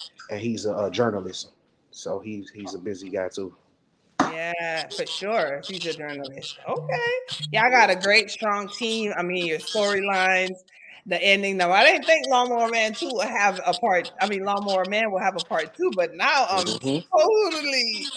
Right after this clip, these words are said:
Speaker 2: hyped
Speaker 1: Mm-hmm.
Speaker 2: about it even more. Okay,
Speaker 1: Yeah.
Speaker 2: if you haven't seen The Lawnmower Man, make sure you go check it out on Tubi. It,
Speaker 1: Got to.
Speaker 2: trust me, you won't regret checking it out.
Speaker 1: You will not regret it. Promise you, you will not regret it.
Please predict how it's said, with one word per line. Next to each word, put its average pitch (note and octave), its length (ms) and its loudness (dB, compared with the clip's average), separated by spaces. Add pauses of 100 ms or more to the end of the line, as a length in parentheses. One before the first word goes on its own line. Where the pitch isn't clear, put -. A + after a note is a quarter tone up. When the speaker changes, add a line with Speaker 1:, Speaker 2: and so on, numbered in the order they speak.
(200)
Speaker 2:
hyped A2 180 2
Speaker 1:
Mm-hmm. B2 340 2
Speaker 2:
about E3+ 320 2 (440)
it - 140 -10
even F#3+ 360 -4
more. E3 220 -2 (680)
Okay, C3 100 2
Speaker 1:
Yeah. F3 160 10
Speaker 2:
if A#2 80 8
you - 300 0 (100)
haven't C#4+ 200 -4
seen C#4+ 180 -4
The C4+ 60 4
Lawnmower B3+ 460 6 (400)
Man, A3+ 460 4
make A3+ 180 2
sure A#3 140 0
you A3 160 0
go G3+ 120 -4
check G#3+ 280 -2
it G#3 100 0
out F#3+ 420 4
on E3 320 -2 (180)
Tubi. D4 440 -2 (560)
It, A3 80 2
Speaker 1:
Got - 180 2
to. G#2 240 -4
Speaker 2:
trust A3+ 220 -2 (100)
me, D3+ 280 -10
you G3 200 -8
won't F#3+ 320 0
regret F3+ 380 2 (160)
checking G#3 260 -2
it F3 120 0
out. E3+ 200 -4 (100)
Speaker 1:
You F#2+ 180 2
will F#2+ 100 -6
not G#2+ 340 2
regret A2+ 420 2
it. - 180 -6 (140)
Promise C#3 500 4
you, A2 80 -6
you G#2 160 0
will G#2 120 0
not G#2 220 0
regret F#2+ 300 0
it. - 160 -10